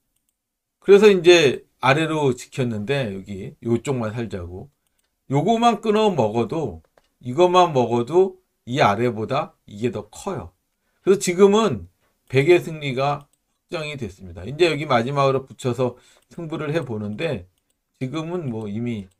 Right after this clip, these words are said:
승부가 결정이 됐죠. 붙여서 여기 이제 조금, 아, 집을 갖다가 짓겠다고 하고 있는 건데 그 정도로는 안 됩니다.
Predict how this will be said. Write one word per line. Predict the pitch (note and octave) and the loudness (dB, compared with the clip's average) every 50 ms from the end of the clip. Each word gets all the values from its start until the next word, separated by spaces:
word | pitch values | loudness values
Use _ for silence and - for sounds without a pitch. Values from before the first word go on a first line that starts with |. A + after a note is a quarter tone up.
| _ _ _ _ | _ _ _ _
승부가 | - D#3+ D3 D3 A#2+ G#2+ G2 F#2+ F#2+ G2+ G2 F2 _ | -18 -14 -12 -12 -10 -10 -10 -10 -10 -12 -14 -16 _
결정이 | _ A2+ G2+ - - B2 A#2+ A#2+ A2 | _ -12 -10 -8 -6 -6 -6 -6 -8
됐죠. | - F2+ F#2+ _ - A2+ G#2 _ _ _ _ _ _ _ _ | -12 -18 -18 _ -18 -18 -18 _ _ _ _ _ _ _ _
붙여서 | - A#2+ _ - E3+ E3 C3+ D3+ D#3 D#3 C#3+ A2+ G2+ A#2+ | -20 -14 _ -2 -2 0 0 0 0 0 0 -2 -4 -8
여기 | A#2+ A#2 C3+ C3 | -6 -6 -4 -4
이제 | B2+ A#2 A#2+ B2+ B2 | -4 -2 -2 -4 -2
조금, | - E3+ - - - C#3 B2+ B2 C#3+ F#3 A#3+ _ _ _ _ _ _ | -2 -8 -8 -6 -4 -2 -2 -2 -2 -6 -12 _ _ _ _ _ _
아, | - G#2+ G2+ G2+ G2+ F#2+ | -12 -10 -8 -8 -10 -10
집을 | _ - B2+ A#2+ B2 C3+ C3+ | _ -8 -8 -6 -4 -2 -2
갖다가 | B2+ B2 - B2+ B2 B2 B2+ B2 | -2 -2 -4 -4 -4 -4 -4 -6
짓겠다고 | - - _ C3+ B2+ B2 _ B2 A#2+ A2 B2 | -8 -12 _ -6 -6 -6 _ -8 -6 -4 -4
하고 | B2+ C#3 C#3 B2+ C#3 | -4 -6 -6 -6 -6
있는 | C#3+ B2 A2 G2+ | -6 -6 -6 -10
건데 | F#2+ F#2+ F#2 F#2+ C3 C#3+ C#3 A2+ F#2 F2+ _ _ _ _ _ _ _ _ _ _ _ | -10 -12 -12 -10 -10 -8 -8 -10 -12 -16 _ _ _ _ _ _ _ _ _ _ _
그 | _ - B2+ | _ -8 -4
정도로는 | C#3+ F3 F3+ F3 E3 E3+ E3+ D#3 D#3 D#3 E3 F#3+ G#3 | -2 -2 -2 -2 -2 -2 -2 -2 -4 -6 -4 -4 -4
안 | C3 F#2+ F#2+ | -4 -6 -10
됩니다. | F2+ G2+ F2+ E2+ E2 - - G#2 _ | -16 -16 -16 -16 -16 -18 -20 -20 _